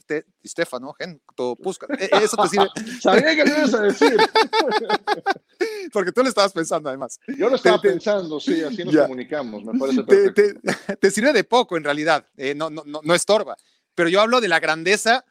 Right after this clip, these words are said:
Speaker 1: de la que tú hablas, ¿no? De, de esos jugadores adultos, de Modric, de Kroos, de Benzema, de Ramos. Eh, tienen la experiencia de, de, de haber estado ahí, nadie se los platica. Eh, es muy criticable lo irregulares que han sido, es decir,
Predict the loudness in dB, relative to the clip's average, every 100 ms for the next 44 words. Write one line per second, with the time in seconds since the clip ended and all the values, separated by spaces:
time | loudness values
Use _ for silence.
0 | _ -20 -14 -4 -2 -2 -2 2 2 2
1 | -4 -8 -8 -4 -6 -4 -6 -6 -4 -4
2 | -4 -4 -4 -4 -8 -12 -14 _ _ -8
3 | -6 0 0 0 -6 -12 -20 _ -10 -8
4 | -2 0 0 0 -8 _ _ -16 -8 -6
5 | -6 -10 -10 -2 0 0 -2 _ _ _
6 | -10 -6 0 2 0 -4 -18 -20 _ _
7 | -20 -20 _ _ _ _ -8 -4 -2 -4
8 | -4 -6 -6 -6 -4 -6 -6 -4 -2 -2
9 | -2 -4 -2 -2 -4 -4 -4 -6 -12 -8
10 | -8 -6 -2 -2 -2 _ _ _ -8 -8
11 | -8 _ _ _ _ _ _ 0 0 0
12 | -4 -6 -6 -8 -4 2 2 2 0 0
13 | -2 0 2 2 0 -2 -4 -2 -6 -6
14 | -8 -12 -14 -8 -6 -8